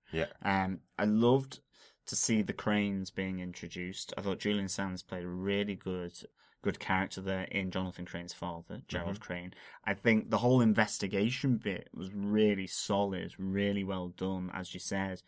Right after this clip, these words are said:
Speaker 2: um, about the harvesting of the adrenal glands.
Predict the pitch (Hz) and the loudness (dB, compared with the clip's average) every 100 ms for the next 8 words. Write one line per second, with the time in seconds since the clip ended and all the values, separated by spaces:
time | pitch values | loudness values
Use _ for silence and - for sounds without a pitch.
0 | - - 95 92 90 90 98 90 - 92 | -20 -12 -4 -4 -4 -4 -2 -2 -2 -2
1 | 95 92 95 - 90 87 - 90 85 90 | 0 0 -4 -6 -6 -6 -8 -8 -8 -10
2 | 82 101 110 113 110 107 107 107 | -8 -2 0 0 -2 -2 0 0